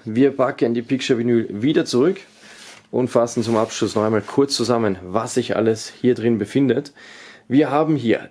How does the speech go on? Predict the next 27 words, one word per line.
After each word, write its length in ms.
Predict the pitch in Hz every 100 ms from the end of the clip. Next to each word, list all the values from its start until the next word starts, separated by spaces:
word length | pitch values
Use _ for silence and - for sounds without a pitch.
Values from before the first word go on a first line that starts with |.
| -
die 200 | 143 151
Picture 400 | - 170 170 151
Vinyl 320 | 143 147 147 -
mit 220 | 117 127
der 200 | 123 -
A- 100 | 117
und 220 | 123 123 123
B-Seite 680 | 123 120 113 113 117 110 -
mit 220 | 104 -
insgesamt 600 | 117 113 107 104 98 -
vierzehn 400 | - 143 143 123
Tracks 380 | 117 120 - - _
und 300 | 135 143 143
diese 260 | 120 117 113
kommt 420 | - 98 98 -
in 280 | - 120 117
dieser 360 | 95 95 87 -
bedruckten 680 | 98 - - 107 - 98 - - _
Papierhülle 840 | - 110 - 117 113 113 95 95 92 - _ -
mit 300 | 104 101 -
den 220 | 98 92 - _ -
Lyrics 580 | 95 98 98 - - -
und 220 | 107 98
den 120 | 98
Credits 500 | - 85 90 - -
zum 260 | - 113 85
Album. 360 | 90 107 80